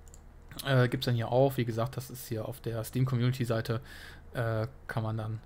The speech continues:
sich schon mal die ersten Skripte dann, äh, raussuchen. Jetzt wollte ich das Video gar nicht so lang gemacht haben, das sind schon zwölf Minuten. Dann gibt's hier noch, ähm, aus dem Imperium-Forum, äh,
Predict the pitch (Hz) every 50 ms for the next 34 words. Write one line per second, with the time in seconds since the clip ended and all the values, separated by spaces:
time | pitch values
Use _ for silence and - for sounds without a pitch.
0 | - - - - 120 - - 113 110 110 - - 113 - - 127 - - - 123
1 | 131 - 127 117 117 113 113 - - - - - - - - 123 113 110 107 110
2 | 127 156 190 185 - 165 165 151 151 147 147 151 147 139 - - - 131 135 131
3 | 131 127 127 131 123 131 147 - 180 - - 180 196 196 190 180 170 170 170 170
4 | - - 170 160 156 151 151 147 139 135 131 135 131 131 131 131 123 - 170 170
5 | 175 160 147 139 135 156 156 143 - - - - - - - 143 170 180 175 -
6 | 180 160 156 151 151 147 - - - - - 139 135 131 131 131 131 131 127 127
7 | 127 127 131 127 127 131 131 - - - 127 123 - - 117 113 107 - 117 -
8 | - 190 214 202 190 185 180 175 - - - 160 160 151 156 151 151 156 147 -
9 | - - - - - - - - - - - - 127 123 123 123 123 123 120 120